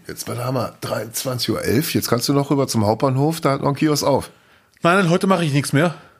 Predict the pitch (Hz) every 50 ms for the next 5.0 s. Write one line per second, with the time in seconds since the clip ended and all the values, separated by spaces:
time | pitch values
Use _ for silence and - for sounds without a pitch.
0 | _ _ - 139 147 160 160 131 123 135 - 160 135 - - 165 131 117 147 170
1 | 175 143 156 156 160 151 - - 156 151 - - 123 131 131 135 131 123 113 110
2 | - - - - - - - 87 - - - - - - 87 87 - - - -
3 | - _ _ _ _ _ - - - - - 139 160 - - 117 104 - - -
4 | 110 - - 113 107 - 107 90 80 - _ _ _ _ _ _ _ - - -